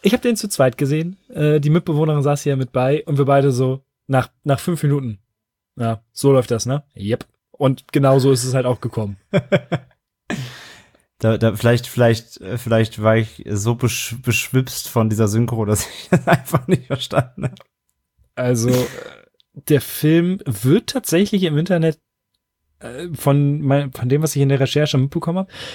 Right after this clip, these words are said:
Speaker 1: der wird tatsächlich ziemlich gefeiert. Äh, und nicht nur als, ähm, Trash-Film, sondern tatsächlich auch, dass manche Leute sagen, der ist richtig gut. Und das kann ich auf, kann ich einfach auf keiner Ebene nachvollziehen.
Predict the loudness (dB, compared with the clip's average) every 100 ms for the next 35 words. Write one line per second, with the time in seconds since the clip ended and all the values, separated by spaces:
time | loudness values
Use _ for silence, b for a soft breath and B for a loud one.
0 | B 0 0 0 0 0 0 -6 -4 -2
1 | -2 -4 0 0 0 -4 -8 -6 -4 -2
2 | -2 -4 -12 _ b b b b b b
3 | -2 0 2 0 0 -2 0 2 2 4
4 | 6 4 2 -8 -12 -2 0 2 2 2
5 | 0 -2 -6 _ _ 0 2 0 -4 -6
6 | -6 -6 -2 -2 -2 -6 -8 -14 _ _
7 | _ -2 0 2 0 -4 -6 -8 -12 _
8 | _ _ _ _ _ _ _ -2 0 2
9 | 0 -2 0 -2 -2 0 2 2 0 -4
10 | -2 -2 0 0 2 2 0 0 -4 -6
11 | -6 -2 0 0 0 0 0 0 0 0
12 | -4 -4 -20 _ _ _ _ -20 -20 -20
13 | -16 -4 -2 2 0 0 -2 -2 -2 0
14 | 2 2 2 2 0 -2 -4 -6 -10